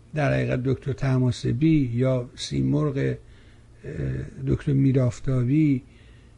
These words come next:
اه، یا همین ایران شهر، اینها، اینا جزء نشریات روزگار نو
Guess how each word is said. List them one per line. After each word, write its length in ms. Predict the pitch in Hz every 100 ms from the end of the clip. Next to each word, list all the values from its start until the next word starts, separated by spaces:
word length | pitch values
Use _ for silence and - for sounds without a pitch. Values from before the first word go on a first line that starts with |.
| - -
اه، 580 | 131 131 131 131 139
یا 160 | 139 135
همین 320 | 127 143 143
ایران 340 | 135 135 131 127
شهر، 460 | - 147 156 139
اینها، 580 | 131 131 113 143 180 190 - -
اینا 200 | 139 151
جزء 320 | 151 160 180
نشریات 640 | 175 160 135 - 147 151
روزگار 500 | 143 135 131 131 135
نو 400 | 131 131 147 151